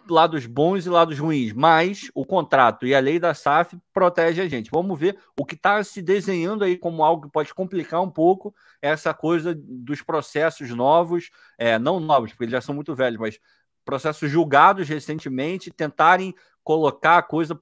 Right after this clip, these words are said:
pra dentro da saf. E isso é uma coisa que, que é perigosa e a gente tem que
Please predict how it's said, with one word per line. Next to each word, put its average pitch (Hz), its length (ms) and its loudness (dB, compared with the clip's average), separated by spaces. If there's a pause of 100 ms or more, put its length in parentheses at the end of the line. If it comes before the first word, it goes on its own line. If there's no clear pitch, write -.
pra 165 160 2
dentro 160 320 -4
da 175 140 -2
saf. 120 400 -2
E 127 100 -4
isso 147 180 -8
é 147 40 -6
uma 147 140 -8
coisa 143 280 -10
que, 156 580 -10 (480)
que 131 100 -2
é 123 80 4
perigosa 139 800 2
e 165 80 -2
a 165 60 -2
gente 143 180 -10
tem 147 140 -10
que - 60 -20